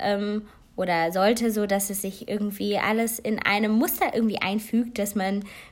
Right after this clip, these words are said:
wirklich eine Corporate Identity entwickelt, dass man zu einem Ziel hinarbeitet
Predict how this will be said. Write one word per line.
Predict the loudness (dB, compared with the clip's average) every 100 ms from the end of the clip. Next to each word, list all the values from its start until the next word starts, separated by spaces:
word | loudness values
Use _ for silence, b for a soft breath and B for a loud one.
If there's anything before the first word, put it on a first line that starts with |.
| _
wirklich | 2 4 0 2
eine | 0 2
Corporate | 0 2 2 2
Identity | 0 0 0 -2 -4 -4
entwickelt, | -4 -4 -4 -4 -4
dass | -6 -4
man | -2 -2 -4 B B B -12
zu | 2
einem | 4 6 4
Ziel | 4 6 6
hinarbeitet | 6 4 4 2 4 2 2 0 -2